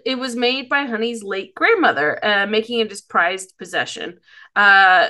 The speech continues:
as Honey starts to wake, 'cause they've all accidentally woken up Honey, they're all screaming, and they're like, "Oh, no!" And then they're like, uh, Haruhi's like, "You're exaggerating," and they're like, "His blood type's A B.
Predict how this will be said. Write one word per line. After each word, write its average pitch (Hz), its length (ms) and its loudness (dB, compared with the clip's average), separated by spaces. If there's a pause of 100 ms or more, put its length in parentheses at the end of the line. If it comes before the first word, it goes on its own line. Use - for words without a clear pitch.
as 226 160 2
Honey 254 280 -4
starts 247 340 -2
to 208 100 -6
wake, 226 320 2
'cause - 180 -10
they've 185 220 -10
all 185 180 2
accidentally 185 480 -4
woken 170 320 -2
up 214 160 0
Honey, 175 320 -8 (220)
they're 214 140 6
all 302 160 8
screaming, 240 520 2
and 226 80 4
they're 226 80 6
like, 254 160 4
"Oh, 554 580 4
no!" - 60 4
And 262 220 0
then 269 180 0
they're 254 220 2
like, 220 400 0 (220)
uh, 269 120 0 (580)
Haruhi's 277 500 0
like, 220 200 -2
"You're 226 100 4
exaggerating," 240 880 -2
and 226 180 -6
they're 214 120 -2
like, 196 200 -8
"His 214 220 -12
blood 247 300 -2
type's 233 320 -2
A 247 200 0
B. 254 360 -6